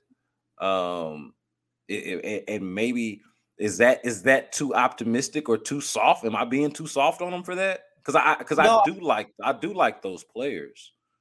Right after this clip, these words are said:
Speaker 2: No, I, I do think that you can point to some of the ways that they have identified some talent. And, and I go back to a couple years ago when they did not have a pick.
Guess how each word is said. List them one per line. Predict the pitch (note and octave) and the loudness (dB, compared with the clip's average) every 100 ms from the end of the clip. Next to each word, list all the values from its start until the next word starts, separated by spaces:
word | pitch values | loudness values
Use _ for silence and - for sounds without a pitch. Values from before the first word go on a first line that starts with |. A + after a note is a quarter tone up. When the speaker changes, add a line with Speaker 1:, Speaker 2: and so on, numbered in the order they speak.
| _ _ _ - | _ _ _ 0
Speaker 2:
No, | F#3 | 4
I, | F#3 D#3+ D3 | 6 6 4
I | C#3+ | -2
do | C3 F3+ | -2 -8
think | F#3 F3 E3 D#3+ | -6 -4 -4 -4
that | C#3+ | -8
you | B2 C3 | -6 -8
can | D3 B2 | -6 -10
point | - D3 C#3+ C3 | -6 -2 -2 -2
to | - C3+ A#2+ G#2+ _ _ _ - | -6 -4 -4 -6 _ _ _ -16
some | - D#3 | -6 -2
of | D#3+ | 0
the | D3+ | -2
ways | A2+ C3 C3+ C3 | 2 4 4 0
that | A#2+ - | -4 -4
they | A2+ | -4
have | C3+ A#2+ - | -2 -2 -2
identified | A2+ G2+ A2 A#2 A#2 B2 A2+ | -6 -4 -6 -6 0 0 0
some | G#2+ G2+ | -8 -16
talent. | - G#2 A#2 A#2 | -10 -6 -6 -6
And, | A#2+ B2+ | -8 -6
and | A#2 | -4
I | A#2+ | -2
go | C#3+ A#2+ | 0 0
back | - A2 A#2 | 2 0 0
to | - G2+ | -4 -6
a | |
couple | - C3 A2 | -4 -8 -6
years | G2+ G#2+ | -8 -10
ago | A2 A2+ A2 _ _ _ _ | -4 -2 -2 _ _ _ _
when | A#2+ A#2 | -10 -6
they | A#2 | -6
did | A#2 C3+ | -4 -4
not | B2 A#2 | -2 0
have | B2 G#2 | -2 -2
a | |
pick. | - - | -8 -14